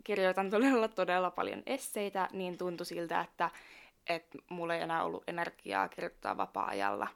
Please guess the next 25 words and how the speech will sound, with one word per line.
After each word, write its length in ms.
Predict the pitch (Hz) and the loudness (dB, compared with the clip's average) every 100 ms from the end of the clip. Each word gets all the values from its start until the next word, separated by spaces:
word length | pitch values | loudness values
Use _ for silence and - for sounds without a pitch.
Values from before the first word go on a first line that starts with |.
| _ | _
sitä 280 | - 107 - | -14 -8 -6
blogiin, 540 | 175 160 - - 208 | -4 -8 -6 -8 -6
niin 160 | 202 196 | -8 -10
sit 160 | - | -14
mä 100 | - - | -10 -8
ajattelin, 400 | - - 220 214 | -8 -8 -8 -8
että 300 | 240 - 202 - _ _ - | -10 -8 -8 -8 _ _ -4
tää 100 | - | -2
on 80 | 196 | -2
semmonen 360 | 190 185 190 | -4 -6 -8
hyvä 180 | 196 180 | -6 -6
jatkumo, 480 | 185 - - 185 180 | -6 -10 -12 -8 -8
että 120 | 185 | -6
mä 60 | 180 | -8
en 80 | |
kuitenkaan 380 | 180 - 185 185 | -6 -6 -4 -4
halua 260 | 185 175 185 | -2 -4 -4
mihinkään 500 | - 190 101 95 92 | -8 -12 -6 -6 -6
tupelinjalle 680 | - 90 95 101 98 101 98 | -8 -6 -6 -6 -6 -6 -8
lähteä, 440 | - - - - | -10 -14 -12 -12
mut 220 | - 220 | -12 -14
mä 100 | - | -12
haluan 300 | - - 143 | -10 -8 -8
niin 160 | 104 110 | -10 -8
kun 200 | 208 | -10